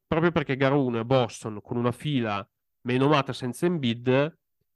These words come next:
io non, non escluderei il solito psicodramma di Boston, il solito, diciamo, partita in ciabatte o comunque, eh,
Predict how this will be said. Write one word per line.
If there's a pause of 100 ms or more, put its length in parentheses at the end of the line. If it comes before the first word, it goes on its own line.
io
non,
non
escluderei
il
solito
psicodramma
di
Boston,
il
solito,
diciamo, (400)
partita
in
ciabatte
o
comunque, (420)
eh,